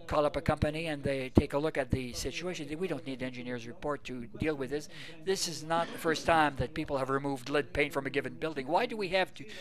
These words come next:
spend money on engineer's report? We're being told that things drag on concerning Jean-Marc Lalonde, the Jean-Marc Lalonde Arena.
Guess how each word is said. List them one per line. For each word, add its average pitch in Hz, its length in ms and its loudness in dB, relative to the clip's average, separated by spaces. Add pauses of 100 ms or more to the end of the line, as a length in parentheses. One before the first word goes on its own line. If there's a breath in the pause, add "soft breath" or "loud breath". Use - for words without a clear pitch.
(120)
spend 160 360 8
money 135 220 2
on 120 140 -8
engineer's 127 680 -6
report? 135 600 4 (400 loud breath)
We're 143 380 4 (360 loud breath)
being 151 220 6
told 160 300 8
that 127 180 0
things 147 420 2
drag 160 1120 4 (120)
on 139 540 -2 (200)
concerning 135 720 0
Jean-Marc 135 400 -2
Lalonde, 131 600 -2
the 131 200 0
Jean-Marc 127 260 2
Lalonde 127 260 0
Arena. 135 560 0